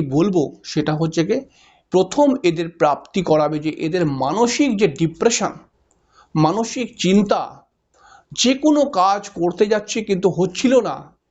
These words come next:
সেটা কিন্তু আস্তে আস্তে কেটে যাবে, এবং এরা দেখবেন, এরা যদি একটু চেষ্টা করে, এদের কাজগুলো হতে শুরু হয়ে যাবে।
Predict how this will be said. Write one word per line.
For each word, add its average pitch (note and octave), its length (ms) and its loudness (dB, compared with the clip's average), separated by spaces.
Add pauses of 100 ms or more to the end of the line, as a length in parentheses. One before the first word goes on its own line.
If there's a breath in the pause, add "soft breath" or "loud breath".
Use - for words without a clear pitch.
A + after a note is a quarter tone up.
(320)
সেটা C#3 340 -2
কিন্তু C#3 240 -2
আস্তে B2 260 -2
আস্তে C3+ 220 -4
কেটে C3+ 300 -2
যাবে, C#3 240 2 (360 loud breath)
এবং D#3 240 2 (120)
এরা D#3+ 240 0
দেখবেন, F#3 380 0 (240)
এরা G3+ 200 2 (100)
যদি C4 160 -4
একটু B3+ 200 -8
চেষ্টা F#3 340 0 (100)
করে, F#3+ 140 -2 (140)
এদের D3 160 -6
কাজগুলো D3 440 -2
হতে D3 260 -8
শুরু C#3 220 -4
হয়ে A#2+ 180 -4
যাবে। G#2 180 -4